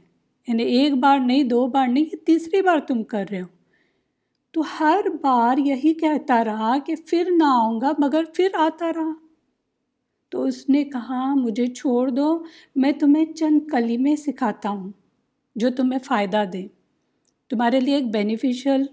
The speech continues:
ایک نالج ہے، وہ میں دیتا ہوں، وہ کچھ کلمات ہیں، وہ میں سکھاؤں گا۔"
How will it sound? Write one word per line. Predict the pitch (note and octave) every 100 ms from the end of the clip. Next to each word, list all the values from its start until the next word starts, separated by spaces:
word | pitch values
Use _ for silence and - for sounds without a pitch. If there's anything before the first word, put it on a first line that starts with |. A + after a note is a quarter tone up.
| _ _
ایک | - A#3 A3+
نالج | A3 G#3 G#3 C4+ C4
ہے، | C4
وہ | C4 B3
میں | B3+ C4
دیتا | A#3 A3+ B3+
ہوں، | C4 D4+ - - _ _ _ _ _ _ -
وہ | A3+
کچھ | A3 B3
کلمات | - A3+ A3 A3 B3 C4 D#4
ہیں، | D#4+
وہ | A#3 A#3
میں | A3+
سکھاؤں | A3 A#3+ A#3+ G#3+ G3
گا۔" | F#3